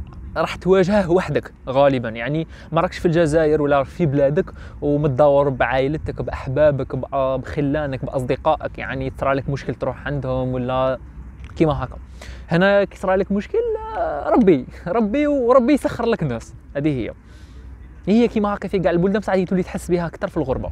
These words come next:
هذه هي. لاخاطش ما كانش السند، ما كانش الحيط اللي تتكى عليه. صح. أهمية الدعاء. علاش أهمية الدعاء؟ أنا وليت هكا نصرو دي situation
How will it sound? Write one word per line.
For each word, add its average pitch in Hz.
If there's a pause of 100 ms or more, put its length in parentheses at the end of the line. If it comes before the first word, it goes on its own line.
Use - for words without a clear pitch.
هذه 131
هي. 113 (1160)
لاخاطش 170
ما 165
كانش 180
السند، 143 (500)
ما -
كانش -
الحيط 147
اللي 156
تتكى -
عليه. 117 (800)
صح. - (640)
أهمية 220
الدعاء. 131
علاش 277
أهمية 240
الدعاء؟ 220 (120)
أنا 240
وليت 220
هكا 202
نصرو 165
دي 143
situation -